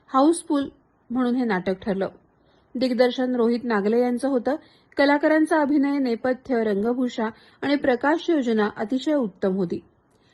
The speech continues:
या नाटकातील जयू पाखरे यांनी साकारलेला इन्स्पेक्टर साळिंदेकरचा भारदस्त अभिनय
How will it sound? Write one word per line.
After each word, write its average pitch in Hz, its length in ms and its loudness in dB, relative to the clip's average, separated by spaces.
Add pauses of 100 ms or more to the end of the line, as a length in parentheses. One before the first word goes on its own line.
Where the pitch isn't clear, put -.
(220)
या 226 260 2
नाटकातील 226 720 -2
जयू 214 300 4
पाखरे 254 440 -2
यांनी 220 220 0
साकारलेला 208 560 -4
इन्स्पेक्टर 208 540 -4
साळिंदेकरचा 220 840 -2 (680)
भारदस्त 277 560 2
अभिनय 285 460 4